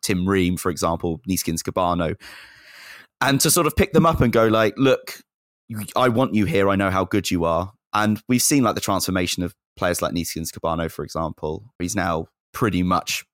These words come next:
gonna start week in, week out. Even, like, Michael Hector as well, who had such a s-, significant drop off of form as we've just, as we've just covered. And I think, I think you've got to give Marco Silva a lot of credit there.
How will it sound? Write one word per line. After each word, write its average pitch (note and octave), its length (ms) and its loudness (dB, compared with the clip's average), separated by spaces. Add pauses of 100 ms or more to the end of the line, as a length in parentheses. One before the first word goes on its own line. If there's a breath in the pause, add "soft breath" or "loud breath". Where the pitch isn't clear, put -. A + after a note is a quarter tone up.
(300)
gonna F2+ 180 0
start - 380 0 (100)
week F#2+ 240 -2
in, F2+ 100 0
week F2 220 -2
out. F2 280 0 (720 loud breath)
Even, A#2 280 2
like, A#2+ 120 2
Michael C3 300 0
Hector F#2 400 0
as F2 100 -2
well, F2+ 360 0 (180)
who G#2+ 300 2
had A2 180 -2
such - 220 -2
a - 20 -2
s-, - 260 -4
significant G2+ 560 -4
drop F#2 200 -2
off F2 80 -4
of F#2 100 -4
form A2+ 260 2
as G#2 140 -2
we've F#2+ 140 -6
just, - 320 -6 (360 loud breath)
as G2+ 120 -4
we've A2 120 0
just - 200 -4
covered. G#2+ 400 0
And A2 240 0 (260 loud breath)
I C3+ 80 0
think, E3+ 240 0
I - 300 -2
think C#3+ 200 -2
you've B2+ 120 -2
got B2 200 0
to A2 220 2 (500)
give A#2 220 0
Marco A#2 280 0
Silva A2+ 300 0
a - 20 4
lot F#2+ 120 2
of - 80 -2
credit C3 320 -2
there. C#2+ 240 -4